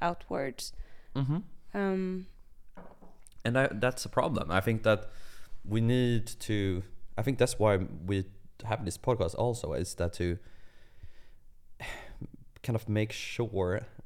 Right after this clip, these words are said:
Speaker 2: not make sure, but showcase and talk about the employer branding is a lot about the imperfections as well.
Speaker 1: Hundred percent. And I think,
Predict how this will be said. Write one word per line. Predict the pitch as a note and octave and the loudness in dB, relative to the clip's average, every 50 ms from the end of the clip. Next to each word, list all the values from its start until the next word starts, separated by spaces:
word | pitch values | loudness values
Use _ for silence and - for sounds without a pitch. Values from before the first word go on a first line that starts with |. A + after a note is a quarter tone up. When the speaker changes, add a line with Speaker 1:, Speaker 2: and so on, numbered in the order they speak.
| - - | -8 -6
Speaker 2:
not | F#2 F2 - | -6 -4 -4
make | G2 F2+ - | -4 -4 -4
sure, | - - D#3 C#3+ B2 | -4 0 2 2 4
but | G#2+ G#2+ G2+ - - - - | 4 4 2 2 -4 -12 -14
showcase | - - - - - A#2 A2 G#2 G#2 - - G#2+ G2 G2 - | -12 -10 -4 0 4 4 4 4 2 0 0 0 0 0 -2
and | G2 F#2 | -4 -2
talk | - - C3 C3 - | -2 -2 -2 0 -2
about | - G2+ F2+ F2+ F2 F#2 | -2 0 2 2 2 2
the | F#2 | 2
employer | F#2+ F#2 - - F#2+ | 0 0 2 2 2
branding | F#2 G2+ A2+ A2+ G2+ G2 F#2 F2+ | 4 4 4 4 4 2 0 0
is | - G#2 G2 G2 - - - - - - - - - - - - - - - - - | 0 0 0 -2 -4 -6 -10 -12 -14 -16 -18 -20 -18 -18 -20 -18 -18 -18 -16 -4 -2
a | G2 | 0
lot | G2+ G#2 - - - - | 2 2 2 0 0 -2
about | G2+ F2 - - - | 0 0 0 0 0
the | - | 0
imperfections | G2 F#2 F#2 - G#2 - - - - - - - - - | 0 0 0 -2 -4 -4 -4 -6 -6 -6 -6 -8 -6 -8
as | - - - - | -8 -8 -4 -4
well. | - - - - - - - - - - - - | -4 -4 -6 -10 -16 -20 -20 -20 -20 -20 -20 -4
Speaker 1:
Hundred | - C4 D4 D#4+ D#4+ D4+ | 0 4 4 4 4 2
percent. | - C#4+ B3+ - D4 D#4+ E4 B3+ F#3 - - - - - - - - - - | 0 -2 0 0 4 4 4 4 4 2 -4 -10 -12 -14 -12 -12 -10 0 4
And | G#3 A3 | 6 6
I | A3+ A3+ | 6 6
think, | - - A#3 A3+ A3 A3 - | 4 0 -2 -2 -2 -4 -6